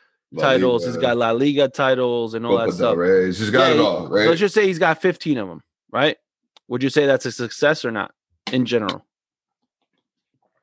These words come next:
Speaker 2: I would say that's successful, and, but then when you look at what he could have won.
Speaker 1: Right. So then when you look at the, the grand scheme of things, right, when you look at, oh, man, he's won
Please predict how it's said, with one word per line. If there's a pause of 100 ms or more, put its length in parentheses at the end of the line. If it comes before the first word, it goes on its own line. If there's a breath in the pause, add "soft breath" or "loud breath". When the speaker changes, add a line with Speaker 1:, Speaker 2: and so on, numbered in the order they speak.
(500)
Speaker 2:
I
would
say
that's
successful,
and,
but
then
when
you
look
at (760)
what
he
could
have
won. (720)
Speaker 1:
Right. (140)
So
then
when
you
look
at
the,
the
grand
scheme
of
things,
right,
when
you
look
at,
oh,
man,
he's
won